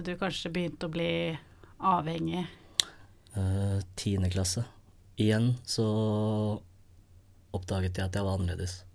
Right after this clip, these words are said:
Speaker 2: Jeg husker jeg og en, eh, kamerat satt ute og røyket en joint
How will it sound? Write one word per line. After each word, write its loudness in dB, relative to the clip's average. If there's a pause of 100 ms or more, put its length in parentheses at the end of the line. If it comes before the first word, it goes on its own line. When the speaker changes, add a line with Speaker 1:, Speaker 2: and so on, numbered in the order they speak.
(760)
Speaker 2:
Jeg 4
husker 2
jeg 4
og 4
en, 4
eh, 2
kamerat 2
satt -2
ute 0 (200)
og 2
røyket -2
en 2
joint 0